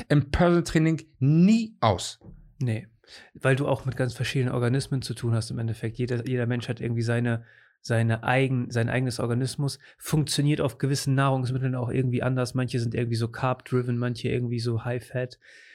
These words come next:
Speaker 2: Ähm,
Speaker 1: Mhm.
Speaker 2: ist immer so, äh, super individuell. Also ich hab immer das, also bei, für mich erkannt, okay,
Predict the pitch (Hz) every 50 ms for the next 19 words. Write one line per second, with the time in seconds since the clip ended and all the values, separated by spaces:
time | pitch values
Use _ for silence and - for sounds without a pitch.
0 | - _ _ - 117 117 117 117 117 117 113 113 117 107 - _ _ _ _ -
1 | 123 117 117 135 135 135 131 120 131 135 131 131 127 127 - - 123 120 123 127
2 | 131 113 127 196 185 - - - 170 - 156 151 147 139 143 135 131 135 147 147
3 | 127 - 127 120 127 120 156 143 - 147 147 143 135 135 - - - _ _ _
4 | _ _ _ _ _ _ _ _ - 139 123 120 113 135 131 131 - - 143 139
5 | 160 - 165 151 - - 143 139 135 123 127 - - 131 123 113